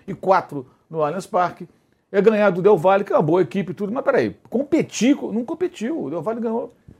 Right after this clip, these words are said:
facilmente. Aí na Copa do Brasil,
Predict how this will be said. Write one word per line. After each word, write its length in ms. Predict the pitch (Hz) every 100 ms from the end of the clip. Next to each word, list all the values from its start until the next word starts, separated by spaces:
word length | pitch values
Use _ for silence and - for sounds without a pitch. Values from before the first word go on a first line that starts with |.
| _
facilmente. 680 | - 208 202 165 214 214 - _ _ _ _ _ _ -
Aí 100 | 190
na 80 | 214
Copa 220 | 214 208
do 80 | 190
Brasil, 500 | 185 147 185 180